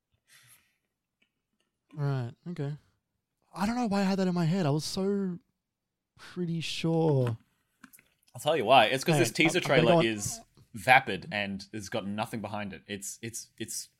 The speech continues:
Speaker 1: Yeah.
Speaker 2: it's smoke
Speaker 1: It's
Speaker 2: and
Speaker 1: a logo.
Speaker 2: mirrors. It's just the soundtrack,
Speaker 1: Um,
Speaker 2: it's ice, it's symbols.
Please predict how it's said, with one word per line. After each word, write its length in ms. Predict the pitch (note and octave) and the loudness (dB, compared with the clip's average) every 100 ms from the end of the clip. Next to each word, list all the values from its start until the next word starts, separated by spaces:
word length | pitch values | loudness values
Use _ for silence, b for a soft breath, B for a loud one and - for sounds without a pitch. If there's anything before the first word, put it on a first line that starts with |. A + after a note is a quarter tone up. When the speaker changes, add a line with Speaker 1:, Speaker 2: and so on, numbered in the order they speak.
| _ _ _ | _ _ _
Speaker 1:
Yeah. 260 | D#3+ B2+ G#3+ | -10 -10 -10
Speaker 2:
it's 140 | - - | -14 -10
smoke 300 | - C#3 D#3 | -6 -4 -2
Speaker 1:
It's 60 | B2+ | -2
Speaker 2:
and 100 | A#2 | 0
Speaker 1:
a 40 | |
logo. 80 | B2+ | -2
Speaker 2:
mirrors. 340 | F#2+ F2 - - _ _ _ _ _ _ _ _ _ _ _ _ _ _ _ _ _ _ _ _ _ _ _ _ _ | -4 -8 -14 -20 _ _ _ _ _ _ _ _ _ _ _ _ _ _ _ _ _ _ _ _ _ _ _ _ _
It's 180 | A2 - | -8 -6
just 160 | A#2+ A#2 | -8 -6
the 60 | |
soundtrack, 600 | A2 B2+ C3 C3 C3+ B2+ | 0 2 2 4 4 4
Speaker 1:
Um, 100 | A2 | 2
Speaker 2:
it's 280 | G#2+ G2+ - | -6 -6 -6
ice, 680 | A2+ A2+ A2+ - - - - | 2 4 4 2 -6 -6 -8
it's 320 | A#2 G2+ - - - _ | -10 -10 -10 -14 -18 _
symbols. 920 | - C3 B2+ B2 A#2+ A#2 A2+ G#2+ - | -10 -6 -2 0 0 0 -4 -6 -12